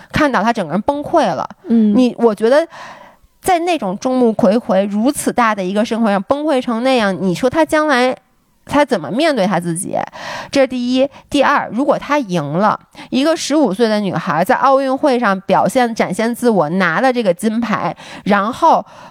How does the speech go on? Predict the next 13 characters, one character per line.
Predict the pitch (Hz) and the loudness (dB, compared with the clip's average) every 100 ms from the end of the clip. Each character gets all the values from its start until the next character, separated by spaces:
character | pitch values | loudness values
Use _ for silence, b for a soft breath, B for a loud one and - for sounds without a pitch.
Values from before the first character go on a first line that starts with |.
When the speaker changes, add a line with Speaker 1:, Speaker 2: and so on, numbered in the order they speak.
| B | B
Speaker 1:
这 | - | 0
块 | 262 220 | 2 2
金 | 269 | 0
牌 | 277 247 | 0 0
再 | 277 | 0
被 | 247 233 | 2 0
她 | 240 | -2
从 | - 214 | -2 0
她 | 254 | 0
手 | 269 170 | 0 0
中 | 202 | 0
拿 | 220 175 247 | 2 0 0
走， | 226 110 - 101 - | -2 -2 0 -2 -2